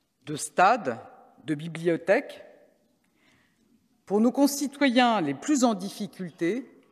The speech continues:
c'est le R S A et l'espoir de l'insertion. Pour les personnes âgées et leurs familles, ce sont les ehpad et le maintien à domicile.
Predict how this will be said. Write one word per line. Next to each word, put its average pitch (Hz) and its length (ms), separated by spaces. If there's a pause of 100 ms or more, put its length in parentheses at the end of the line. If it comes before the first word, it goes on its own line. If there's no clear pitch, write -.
(340)
c'est - 180
le 185 160
R 254 160
S 220 300
A 254 500
et 175 80
l'espoir 233 500
de 196 80
l'insertion. 185 800 (1300)
Pour 170 100
les 175 100
personnes 254 540
âgées 214 380
et - 20
leurs 151 180
familles, 196 560 (720)
ce - 180
sont 208 180
les 170 260
ehpad 214 640 (100)
et 180 80
le 180 120
maintien 240 400
à 247 80
domicile. 131 720